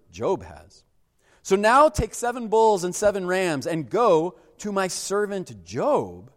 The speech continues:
and sacrifice a burnt offering for yourselves. My servant Job will pray for you, and I will accept his prayer and not deal with you according to your folly.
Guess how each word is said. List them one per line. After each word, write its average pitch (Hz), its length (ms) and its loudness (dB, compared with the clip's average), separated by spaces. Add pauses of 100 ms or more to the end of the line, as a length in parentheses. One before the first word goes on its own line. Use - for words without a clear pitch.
(640)
and 190 140 -2
sacrifice 254 640 -2
a 220 60 0
burnt 202 340 -6
offering 196 380 -2
for 156 160 -6
yourselves. 120 560 -8 (260)
My 240 160 2
servant 302 760 -4
Job 226 520 2
will 208 200 4
pray 233 520 -6
for - 180 -10
you, 90 320 -14 (640)
and 135 180 -14
I 170 200 0
will 208 180 -2
accept - 480 -6 (180)
his 277 360 -6
prayer 82 460 -18 (720)
and 127 160 -8
not 180 300 -2
deal 208 260 0
with 156 220 -4
you 151 540 -4 (260)
according 165 440 -4
to - 140 -16
your 165 360 -2
folly. 160 580 0